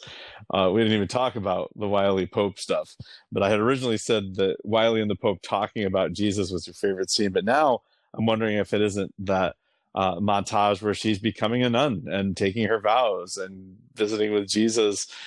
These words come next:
So it's very early in the episode. Is the first flashback or, uh, no, it's, it's, like, the third scene. It's after she goes to visit with Mother, with the Mother Superior. So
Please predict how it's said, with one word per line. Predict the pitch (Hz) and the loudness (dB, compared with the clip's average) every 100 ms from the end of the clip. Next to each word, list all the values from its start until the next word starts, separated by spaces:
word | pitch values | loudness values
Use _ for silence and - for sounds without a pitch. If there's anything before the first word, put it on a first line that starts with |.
| - | -16
So | - 117 104 104 - | -4 2 2 2 0
it's | 95 | -2
very | 101 123 117 | 0 2 4
early | 110 113 | 2 2
in | 101 | 0
the | 98 | 0
episode. | 110 - 90 | 0 0 -2
Is | 90 | -2
the | - | -8
first | - 117 143 - - _ _ - | -4 -2 -2 -8 -16 _ _ -4
flashback | 131 147 - 165 190 185 | -2 -2 -2 -2 0 0
or, | - 90 95 _ _ _ _ _ _ - | 0 0 -2 _ _ _ _ _ _ -2
uh, | 101 92 | 2 4
no, | 117 123 95 | 4 4 2
it's, | - | 2
it's, | 107 - | -4 0
like, | 110 95 | 0 0
the | 98 | -2
third | - 95 85 | 0 0 -2
scene. | - 76 78 | -4 -4 -4
It's | 87 | 0
after | 92 90 - | 2 0 -2
she | 85 90 | -2 0
goes | 87 82 | 0 0
to | 82 | -2
visit | 85 78 80 - _ _ _ _ _ | -2 -2 -2 -4 _ _ _ _ _
with | 92 90 | -2 0
Mother, | 85 - 98 57 | -2 -2 -4 -4
with | 87 | -2
the | 90 | 0
Mother | 80 82 | 0 -2
Superior. | - - 76 64 - - _ - _ - | -6 -2 -2 -2 -4 -8 _ -20 _ -4
So | - 92 90 | 0 0 0